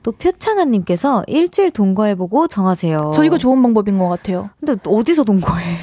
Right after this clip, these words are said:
Speaker 2: 가능하면 뭐 한 달도 좋은데.
Speaker 1: 그치.
Speaker 2: 어. 그래서
Speaker 1: 어디서
Speaker 2: 일-,
Speaker 1: 동거해야
Speaker 2: 해보고.
Speaker 1: 되지?
Speaker 2: 아니죠. 뭐, 일주일 가-,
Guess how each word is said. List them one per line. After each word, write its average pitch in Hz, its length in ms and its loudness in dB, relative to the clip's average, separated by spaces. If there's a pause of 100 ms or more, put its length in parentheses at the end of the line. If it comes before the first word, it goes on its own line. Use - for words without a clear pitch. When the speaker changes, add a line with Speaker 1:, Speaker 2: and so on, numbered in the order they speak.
(180)
Speaker 2:
가능하면 349 680 2
뭐 240 120 4
한 349 160 0
달도 370 220 2
좋은데. 202 800 2 (120)
Speaker 1:
그치. 185 500 -6
Speaker 2:
어. 226 260 0 (600)
그래서 233 880 2
Speaker 1:
어디서 247 280 0
Speaker 2:
일-, - 40 -6
Speaker 1:
동거해야 196 260 2
Speaker 2:
해보고. 202 640 -4
Speaker 1:
되지? - 100 -20 (440)
Speaker 2:
아니죠. 262 440 0 (580)
뭐, 247 260 2
일주일 370 640 2
가-, - 120 -4